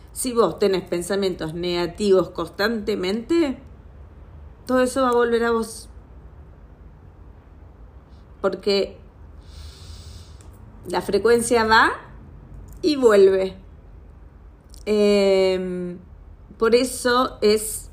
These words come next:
importante, como les digo yo, pensar en positivo, armar las oraciones en positivo, mantralizar, em, todo lo que quieras decir desde un lugar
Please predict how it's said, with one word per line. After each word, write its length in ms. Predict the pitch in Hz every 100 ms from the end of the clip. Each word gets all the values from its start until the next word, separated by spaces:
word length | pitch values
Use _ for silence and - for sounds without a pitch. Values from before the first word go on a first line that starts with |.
| -
importante, 1200 | 208 202 202 220 208 196 240 233 233 208 226 226 -
como 280 | 175 170
les 180 | 165 170
digo 240 | 180 190 196
yo, 340 | 208 208 208 - - - -
pensar 760 | 202 196 196 - 214 208 196 -
en 180 | 190
positivo, 840 | 180 190 - 185 - 196 185 185 -
armar 640 | 208 196 196 208 214 214
las 240 | 208 202 208
oraciones 680 | 190 185 - 196 190 185 -
en 220 | 196 185
positivo, 1040 | - 190 - 196 190 196 190 185 180 180 - - - - - - - -
mantralizar, 1300 | 190 190 202 208 202 202 196 - 226 233 247 277 - - - - - - - - - -
em, 760 | 214 208 202 202 196 190 185 -
todo 240 | 233 247
lo 120 | 240
que 140 | 202 190
quieras 580 | 202 214 208 202 202
decir 680 | 180 180 - 226 240 285 - - - -
desde 560 | 180 185 190 190 - -
un 400 | 220 226 240 -
lugar 760 | 202 185 185 196 196 202 -